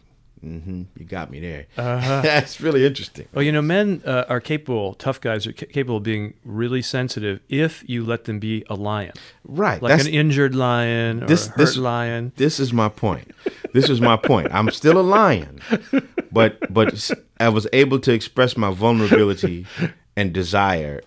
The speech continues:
Speaker 1: you know, to be with this woman in the song. I would if I could, but that woman just treats me the same, you know.
Speaker 2: And again, I recommend the, uh, the video, uh, which was directed by, you say, your neighbor, Pierre?
Speaker 1: Pierre,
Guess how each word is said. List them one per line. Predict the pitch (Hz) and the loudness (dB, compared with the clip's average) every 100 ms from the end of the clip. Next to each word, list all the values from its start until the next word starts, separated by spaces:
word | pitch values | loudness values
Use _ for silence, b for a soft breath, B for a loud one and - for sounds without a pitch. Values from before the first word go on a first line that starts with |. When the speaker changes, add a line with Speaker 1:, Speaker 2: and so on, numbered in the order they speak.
| - | -12
Speaker 1:
you | 90 | -10
know, | 73 69 | -10 -12
to | 82 | -12
be | 78 80 | -10 -10
with | 67 | -10
this | 73 78 | -16 -16
woman | 71 69 69 | -14 -14 -14
in | 69 | -14
the | 73 | -12
song. | - 82 67 - | -8 -8 -10 -4
I | 98 | -2
would | 90 95 104 | -2 0 0
if | 95 - | -2 -6
I | 85 | -10
could, | - - 76 - _ _ _ _ _ _ - | -10 -16 -16 -18 _ _ _ _ _ _ -20
but | - | -12
that | 78 | -10
woman | 78 82 80 | -8 -8 -8
just | 78 - | -12 -16
treats | - 82 - | -16 -16 -18
me | 73 | -20
the | 78 | -18
same, | - 64 - - _ - | -18 -18 -18 -20 _ -20
you | 76 | -18
know. | 71 - _ _ - B B B B B B B | -18 -20 _ _ -20 B B B B B B B
Speaker 2:
And | 127 | -6
again, | 117 131 | -2 0
I | 120 | 0
recommend | 113 123 117 117 110 | 0 -2 0 -2 -2
the, | 104 104 | -4 -4
uh, | 101 98 98 101 b b b b b _ | -4 -4 -8 -10 b b b b b _
the | 107 | -4
video, | 139 147 117 104 92 - | 0 2 0 -2 -6 -8
uh, | 107 92 92 | -8 -6 -8
which | 92 110 - | -6 -6 -6
was | 107 | -6
directed | 113 113 139 117 104 104 | -6 -6 -4 -6 -6 -6
by, | 101 101 | -6 -4
you | 101 | -6
say, | 101 127 117 | -4 -2 -2
your | 110 110 | -2 -2
neighbor, | 117 143 127 107 | -2 -2 -2 -4
Pierre? | - - 139 143 151 156 151 151 151 147 B B B B B _ | -6 -12 -8 -6 -4 -2 -2 -4 -4 -8 B B B B B _
Speaker 1:
Pierre, | - 139 139 127 127 | -2 4 6 6 4